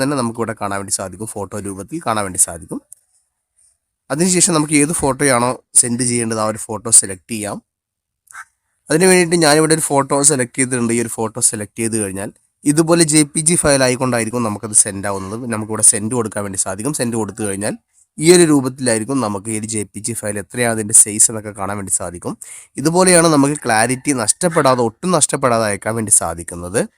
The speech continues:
നമുക്ക് മറ്റൊരു രൂപത്തിലൂടെ ഫോട്ടോ അയക്കാൻ വേണ്ടി സാധിക്കും. സാധാരണ നമ്മൾ അയക്കുന്നത് പോലെ തന്നെ ഈ ഒരു ഐക്കണിൽ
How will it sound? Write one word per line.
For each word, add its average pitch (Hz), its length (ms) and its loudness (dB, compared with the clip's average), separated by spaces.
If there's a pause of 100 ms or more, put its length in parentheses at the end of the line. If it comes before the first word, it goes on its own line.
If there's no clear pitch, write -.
(360)
നമുക്ക് 180 260 2
മറ്റൊരു 185 280 6
രൂപത്തിലൂടെ 165 600 4
ഫോട്ടോ 131 260 2
അയക്കാൻ 120 260 0
വേണ്ടി 120 180 0
സാധിക്കും. 117 280 -2 (260)
സാധാരണ 120 400 2 (100)
നമ്മൾ 117 200 0
അയക്കുന്നത് 123 480 -4
പോലെ 107 240 -4
തന്നെ 101 200 -6 (560)
ഈ 139 100 4
ഒരു 131 140 6
ഐക്കണിൽ 131 280 0